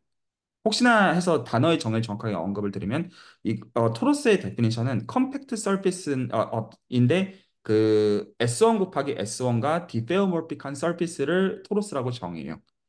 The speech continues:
어, 자, 이제 수학적인 정의를 말씀드리면 이거는 지금 외우라고 말씀드린 게 아니라 자, 어떤 정서에서 약간 말씀을 드린 거예요. 이 정의는 약간 미분기하의 언어를 토대로 정의가 되어져요. 디페어모픽하다 이런 단어나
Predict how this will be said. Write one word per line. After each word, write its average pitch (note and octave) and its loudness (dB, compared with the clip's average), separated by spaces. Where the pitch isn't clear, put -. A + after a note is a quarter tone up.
어, C3+ 2
자, C3+ 4
이제 B2+ 4
수학적인 A#3 2
정의를 A#2+ 2
말씀드리면 G#2 0
이거는 C#3 2
지금 A2+ -2
외우라고 D#3+ 2
말씀드린 A2+ -6
게 F#2 -6
아니라 F2+ -4
자, A#2 -2
어떤 B2 2
정서에서 A2+ -2
약간 F#2+ -4
말씀을 F#2 -4
드린 F#2+ -6
거예요. F#2 -2
이 C3+ 4
정의는 D3+ 0
약간 B2+ 2
미분기하의 F3 2
언어를 G2 -2
토대로 B2 -6
정의가 F#2+ -8
되어져요. D#2 -10
디페어모픽하다 A#2+ 0
이런 G2+ 0
단어나 F2+ -4